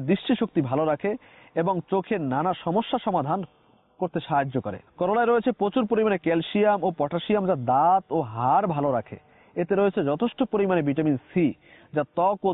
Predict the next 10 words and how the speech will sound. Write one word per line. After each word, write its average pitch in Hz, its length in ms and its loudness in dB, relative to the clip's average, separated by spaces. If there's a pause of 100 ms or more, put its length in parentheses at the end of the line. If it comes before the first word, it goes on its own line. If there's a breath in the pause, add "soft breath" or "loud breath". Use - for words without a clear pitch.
(160)
চুল 196 140 4 (120)
ভালো 147 220 0
রাখে। 123 220 -4
এছাড়া 147 260 0 (140)
করলায় 165 340 2
রয়েছে 180 300 0
ভিটামিন 170 280 0 (100)
বি 170 100 2 (160)
কমপ্লেক্স, 180 520 -2 (840 soft breath)
ম্যাগনেসিয়াম, 170 720 0